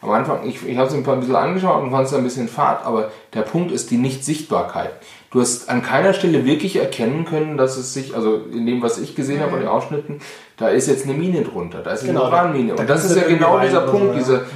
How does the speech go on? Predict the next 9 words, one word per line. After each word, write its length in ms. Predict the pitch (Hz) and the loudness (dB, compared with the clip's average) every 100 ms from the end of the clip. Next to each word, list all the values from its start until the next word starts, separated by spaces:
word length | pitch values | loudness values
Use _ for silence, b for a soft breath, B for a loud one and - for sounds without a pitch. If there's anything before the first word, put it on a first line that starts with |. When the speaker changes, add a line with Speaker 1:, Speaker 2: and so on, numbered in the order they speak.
| 135 | -6
Speaker 3:
mhm. 80 | 175 | -2
Speaker 1:
Nichtgreifbarkeit, 1160 | 151 - - 113 113 110 120 104 - 101 101 80 | -2 -4 -6 0 2 2 0 0 0 -2 -2 -4
Speaker 2:
Ja. 280 | 87 87 - | -8 -8 -8
Speaker 1:
dieser 240 | 120 113 113 | -4 -2 -2
Strahlung, 460 | - 104 110 113 | 0 0 2 0
Nichtgreifbarkeit 760 | 113 - 120 117 131 131 120 113 | -2 -2 0 0 -2 -2 -2 0
teilweise 280 | 117 110 107 | 0 0 0
der 80 | |
Gefahr. 680 | 104 98 - - - 120 - | -2 -4 -2 -2 0 -2 -4